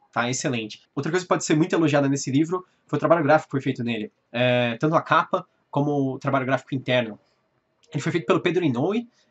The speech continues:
ele tá fazendo vários livros da Aleph dessa forma, é realmente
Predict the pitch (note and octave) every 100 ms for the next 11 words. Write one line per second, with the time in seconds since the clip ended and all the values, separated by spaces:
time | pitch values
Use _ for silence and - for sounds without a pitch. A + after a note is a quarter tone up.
0 | _ A#2 B2 - C#3 - C3 C#3+ D3 D#3
1 | C3 C3 A2 A#2+ A2+ A2 A#2+ - A2+ B2+
2 | C#3+ C3+ A#2+ A2 - - _ _ _ _
3 | _ - - A#2 C#3 D3 D#3+ -